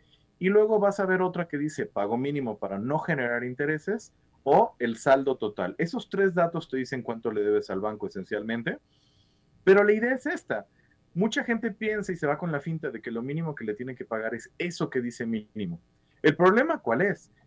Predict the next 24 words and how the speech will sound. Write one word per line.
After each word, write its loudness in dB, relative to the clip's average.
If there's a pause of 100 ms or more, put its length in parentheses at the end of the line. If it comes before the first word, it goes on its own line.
Esa 0
parte 2
correspondería -4
solamente -2
a 0
los -2
intereses 0
en -4
dado 0
caso -4
de -4
que -8
yo -2
no -4
pagara -2
nada. -4 (1000)
Y -2
el, 4 (340)
el, -2
la 0
situación -4
es -2
la -2
siguiente. -4